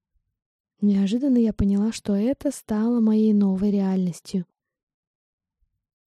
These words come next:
Меня, сидевшую в мешке, спасала Гаргулья в сопровождении черного крылатого единорога,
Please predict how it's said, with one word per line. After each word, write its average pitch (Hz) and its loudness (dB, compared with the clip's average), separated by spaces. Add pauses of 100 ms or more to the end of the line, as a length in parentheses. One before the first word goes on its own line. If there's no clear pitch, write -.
(160)
Меня, 220 2
сидевшую 220 -2
в 190 0
мешке, 208 -2
спасала 220 -4
Гаргулья 214 2 (1800)
в - -20
сопровождении 214 -4
черного 269 -4
крылатого 196 -6
единорога, 180 -4